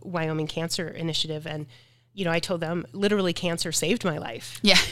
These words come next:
Speaker 1: You know, it did.
Speaker 2: <laughs> It, it really
Speaker 1: <laughs>
Speaker 2: put, put, like, everything in perspective.
Speaker 1: Yes, and thank God I'm a survivor, and,
Speaker 2: Right.
Speaker 1: you know, and
Speaker 2: Congratulations. <laughs>
Speaker 1: Um,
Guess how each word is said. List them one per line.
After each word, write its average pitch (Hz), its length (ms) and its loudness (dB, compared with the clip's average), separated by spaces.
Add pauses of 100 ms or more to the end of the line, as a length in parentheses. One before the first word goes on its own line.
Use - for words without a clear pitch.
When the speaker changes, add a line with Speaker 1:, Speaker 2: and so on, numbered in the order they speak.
(120)
Speaker 1:
You 185 160 -2
know, 214 240 6
it 233 180 6
did. 226 280 8
Speaker 2:
<laughs> - 0 -
It, 233 320 8
it 226 160 6
really 240 320 12 (400)
Speaker 1:
<laughs> - 100 -20
Speaker 2:
put, 254 240 8 (180)
put, 233 220 4
like, 196 260 6
everything 214 400 2
in 202 100 -2
perspective. - 680 0
Speaker 1:
Yes, - 400 2 (100)
and 220 240 4
thank 233 220 8
God 202 240 8
I'm 190 220 2
a 185 40 0
survivor, 175 480 0
and, 190 240 0
Speaker 2:
Right. 139 180 2
Speaker 1:
you 101 100 -2
know, 165 180 -2
and 135 440 0 (760)
Speaker 2:
Congratulations. 185 1080 2
<laughs> - 440 0 (260)
Speaker 1:
Um, 175 340 0